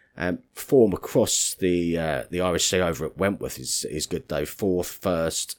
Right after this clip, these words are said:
ninth from his three starts at, uh, the P G A or the D P World Tour's flagship event. So,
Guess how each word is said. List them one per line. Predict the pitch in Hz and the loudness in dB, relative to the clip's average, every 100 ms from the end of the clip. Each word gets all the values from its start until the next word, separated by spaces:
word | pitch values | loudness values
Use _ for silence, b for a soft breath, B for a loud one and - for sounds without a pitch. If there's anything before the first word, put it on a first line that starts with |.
| _ | _
ninth | - 90 95 76 69 - - | -6 -2 -2 -2 -6 -14 -18
from | - 80 73 | -10 -8 -6
his | 76 - _ | -8 -10 _
three | - 87 78 71 | -8 -4 -4 -4
starts | - - 82 73 73 - - - _ _ _ _ _ _ | -4 -2 -2 -2 -4 -8 -12 -12 _ _ _ _ _ _
at, | 65 - - - - | -12 -12 -10 -6 -4
uh, | 73 73 85 | -4 -6 -8
the | 76 80 78 73 - | -6 -4 -2 -4 -6
P | 101 | -6
G | 80 80 | -4 -4
A | |
or | - 73 | -6 -6
the | 76 | -4
D | 87 | -6
P | 80 80 | -6 -4
World | 80 73 | -4 -4
Tour's | - 82 78 | -6 -6 -4
flagship | 87 85 - - - | -4 -4 -4 -8 -8
event. | 73 87 76 67 | -4 -2 -4 -4
So, | - 78 73 | -4 -2 0